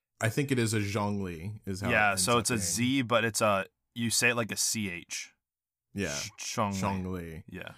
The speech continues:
Speaker 1: But he is definitely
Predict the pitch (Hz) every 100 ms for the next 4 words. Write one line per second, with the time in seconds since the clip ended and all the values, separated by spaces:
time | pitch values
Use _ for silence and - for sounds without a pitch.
0 | - 123 113 - - 135 143 139 120 113
1 | 104 _ _ _ - - _ - 147 131
2 | 135 127 113 107 107 101 101 95 95